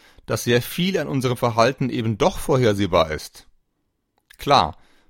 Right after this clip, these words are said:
manchmal verhalten sich Menschen auch sehr unvorhersehbar, zum Beispiel im Straßenverkehr.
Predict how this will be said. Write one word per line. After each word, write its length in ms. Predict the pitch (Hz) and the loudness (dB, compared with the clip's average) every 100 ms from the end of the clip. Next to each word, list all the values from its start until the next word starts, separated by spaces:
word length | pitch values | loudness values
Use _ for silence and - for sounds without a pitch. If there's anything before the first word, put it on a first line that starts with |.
| - | -4
manchmal 580 | 98 113 - 123 117 123 | 0 0 0 0 0 2
verhalten 420 | 127 113 123 135 | 2 2 2 -2
sich 160 | 117 | -4
Menschen 360 | 120 120 - 123 | -2 0 -2 -4
auch 180 | 104 - | -4 -4
sehr 180 | 110 143 | -4 -2
unvorhersehbar, 880 | 180 165 131 113 104 104 92 90 | -2 -2 0 0 0 0 2 2
zum 160 | - 107 | 0 -4
Beispiel 380 | 95 104 - 107 | -2 -4 -4 -4
im 80 | 104 | -6
Straßenverkehr. 960 | - 98 135 147 - 104 101 82 73 | -4 -2 -2 -4 -6 -6 -2 -2 -2